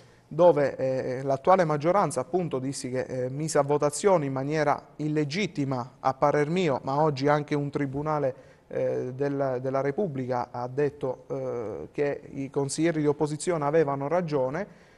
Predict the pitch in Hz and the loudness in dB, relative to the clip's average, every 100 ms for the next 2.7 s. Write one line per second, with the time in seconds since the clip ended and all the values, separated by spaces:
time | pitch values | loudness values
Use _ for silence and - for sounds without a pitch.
0 | _ 196 220 - 160 170 175 175 214 196 | _ 0 2 4 4 6 4 4 4 4
1 | 156 147 165 190 165 143 - - 196 185 | 2 -2 -2 0 2 0 -2 -4 -2 0
2 | 214 175 151 170 196 208 208 | -2 -2 -6 -4 -2 0 -2